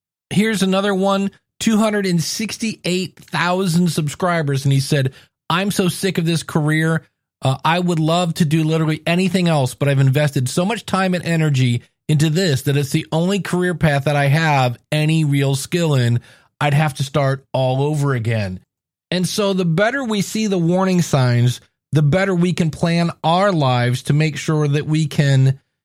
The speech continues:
exist both mentally and physically in the podcasting space. Some of us do this as a hobby and we get sucked in and then we start doing things like working from five A M to one A M. So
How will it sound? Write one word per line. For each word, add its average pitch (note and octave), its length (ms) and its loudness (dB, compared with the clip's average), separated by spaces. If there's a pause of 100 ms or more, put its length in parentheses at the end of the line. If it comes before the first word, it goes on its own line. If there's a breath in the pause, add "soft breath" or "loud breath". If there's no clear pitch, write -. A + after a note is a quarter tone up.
(140)
exist D#3 640 0
both E3 260 0
mentally D#3 840 0 (300)
and E3+ 300 -2
physically C#3+ 960 -2 (240)
in G3 240 0
the F#3 80 0
podcasting D3 880 -2
space. A2+ 380 -2
Some F3 120 0
of G#3 160 0
us F#3+ 140 -2
do F#3 160 -2
this E3+ 220 0
as C#3 120 2
a B2+ 100 0
hobby D3 540 0 (240 loud breath)
and D3+ 160 2
we D3+ 140 4
get C#3 240 0
sucked - 480 -4
in F#3 320 0
and D3+ 120 -2
then D#3+ 120 0
we F3 100 0
start F3 300 0
doing G#3+ 320 0
things A#2 280 -2
like A#2+ 220 -2
working C#3+ 380 2
from B2+ 200 0
five C3+ 380 0
A C3 220 2
M A#2+ 240 0 (400 soft breath)
to G#3 140 0
one G3 340 0
A A#2 260 0
M. E2 300 -8 (560)
So C#3 500 0